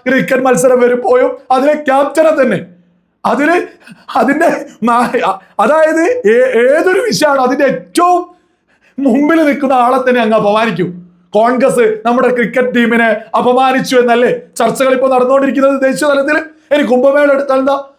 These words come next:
കോൺഗ്രസ് അതിനെയും അപമാനിച്ചു എന്ന രീതിയിൽ. ഇത്തരത്തിലാണ് നമ്മുടെ രാജ്യത്ത് ഇപ്പോ ചർച്ചകൾ മുന്നോട്ട് പോകുന്നത്. ആ സന്ദർഭത്തിൽ എങ്ങനെയാണ്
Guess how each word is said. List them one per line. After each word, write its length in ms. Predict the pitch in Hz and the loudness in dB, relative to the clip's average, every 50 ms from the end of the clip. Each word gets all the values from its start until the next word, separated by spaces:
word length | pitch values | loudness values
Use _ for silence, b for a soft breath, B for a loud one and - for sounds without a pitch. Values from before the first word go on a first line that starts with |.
| _ - - | _ -2 0
കോൺഗ്രസ് 360 | 294 277 277 269 277 277 269 | 0 0 2 2 2 2 2
അതിനെയും 380 | 262 262 269 269 269 277 269 254 | 2 2 2 2 2 2 2 0
അപമാനിച്ചു 480 | 247 240 240 240 240 233 170 - 240 | 2 2 2 2 2 0 -2 0 0
എന്ന 140 | 220 220 214 | 0 0 0
രീതിയിൽ. 380 | 208 202 196 202 196 175 - - - - _ _ B B B B B B B _ | -2 -2 -2 -2 -2 -4 -4 -6 -12 -20 _ _ B B B B B B B _
ഇത്തരത്തിലാണ് 880 | 240 240 240 240 - - 302 311 311 311 311 311 320 302 294 285 285 285 | 0 0 0 0 2 2 2 4 4 2 0 0 0 0 2 2 2 2
നമ്മുടെ 320 | 285 277 254 254 277 294 | 2 0 0 0 0 2
രാജ്യത്ത് 440 | 285 277 247 247 254 202 277 294 294 | 2 2 2 0 0 -2 -2 -2 -2
ഇപ്പോ 400 | 277 220 285 277 277 277 277 - - - - | -2 0 2 0 0 0 -4 -8 -8 -4 -2
ചർച്ചകൾ 460 | 247 240 - - - 302 285 294 294 | -2 -2 -2 -2 0 0 2 2 2
മുന്നോട്ട് 380 | 285 277 277 277 277 269 277 | 0 2 2 2 2 2 2
പോകുന്നത്. 560 | 277 277 277 277 269 294 302 302 254 - - - - _ _ _ _ _ - - 330 | 2 2 2 2 2 2 2 2 2 0 -2 -6 -10 _ _ _ _ _ -4 -2 0
ആ 240 | 330 311 320 - - | 2 2 2 0 0
സന്ദർഭത്തിൽ 760 | - 254 247 247 269 247 247 240 233 - 240 240 214 175 B B B B - 233 233 | -2 -2 -2 0 0 0 0 0 0 0 0 -2 -2 -2 B B B B -2 0 0
എങ്ങനെയാണ് 760 | 226 233 247 269 269 262 254 233 226 214 214 226 233 220 175 | 0 0 0 2 2 2 2 2 2 2 2 2 2 0 0